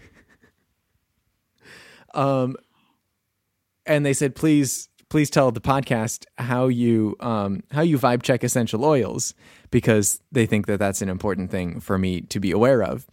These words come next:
And the answer is I vibe check essential oils by looking at the, the, the bottle, and the bottle will say it's uplifting and spirited. And you're like, "Okay, good. I wanna feel uplifting and spirited."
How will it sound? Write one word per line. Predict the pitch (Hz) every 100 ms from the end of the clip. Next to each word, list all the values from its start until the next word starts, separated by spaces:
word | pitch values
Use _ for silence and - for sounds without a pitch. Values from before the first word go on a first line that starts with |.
| _ - - - -
And | 131 113
the | 113
answer | 156 160 143
is | 123
I | 117
vibe | 113 113 113
check | 123 117
essential | 113 120 113 -
oils | 156 135 110
by | - 127
looking | 113 127 147 135
at | 117
the, | 123 110 98 - - -
the, | 131
the | 117 - 135
bottle, | 147 208 135 101
and | 107
the |
bottle | 92 104 113
will | 110 110
say | 117 113
it's | 113
uplifting | - 131 127 120 131 123
and | 117
spirited. | - - 202 117 92 - - _ - - _
And | 113 110
you're | 110
like, | 113 110
"Okay, | 139 - 175
good. | 165 175 120
I |
wanna | 117 123
feel | - 143
uplifting | 123 139 131 135 127
and | 123
spirited." | - 233 123 90 -